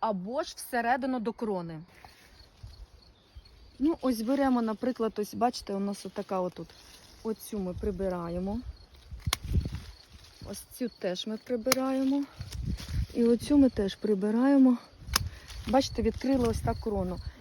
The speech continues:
І, е, я завжди, е, отак от скорочую точку росту. Ось бачите, у нас якраз оця, оця йде вверх і оця йде вверх. Ми її прибираємо.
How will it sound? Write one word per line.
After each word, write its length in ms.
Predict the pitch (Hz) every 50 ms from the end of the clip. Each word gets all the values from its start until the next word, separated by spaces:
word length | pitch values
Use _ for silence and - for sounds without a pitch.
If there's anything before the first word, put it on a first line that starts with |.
| - -
І, 100 | - 269
е, 420 | 262 262 262 254 247 247 240 240 233
я 420 | 240 226 285 311 349 381 381 320 269
завжди, 540 | 220 240 226 226 214 208 262 285 311 330
е, 420 | 330 294 - - 240 233 226 226 220 - - - - - - - - _
отак 320 | - 214 208 - 247 254 254
от 100 | - 214 -
скорочую 460 | - - 240 226 240 254 - - 226
точку 440 | - - 233 220 - - - 208 185
росту. 460 | 165 151 151 147 - - - 160 156 - - - - _ _ - - -
Ось 160 | 240 226 -
бачите, 360 | 208 240 277 277 - - -
у 40 | 220
нас 260 | 208 208 214 - -
якраз 320 | 220 208 - 220 202 190 185 - - _
оця, 340 | - 202 - - 196 190 202 -
оця 260 | 214 208 - - 214
йде 260 | 208 208 185 202 202
вверх 500 | 196 190 190 202 220 226 277 320 - - - - - - - - - - - - - -
і 160 | - 233 220 - -
оця 320 | 220 208 - - 208 196
йде 220 | 196 196 180 190 196
вверх. 320 | 185 185 180 180 - -
Ми 180 | 214 233 254 269
її 340 | 269 247 214 196 196 202 - _ _ _
прибираємо. 680 | - 220 233 214 233 226 208 196 185 185 185 185 175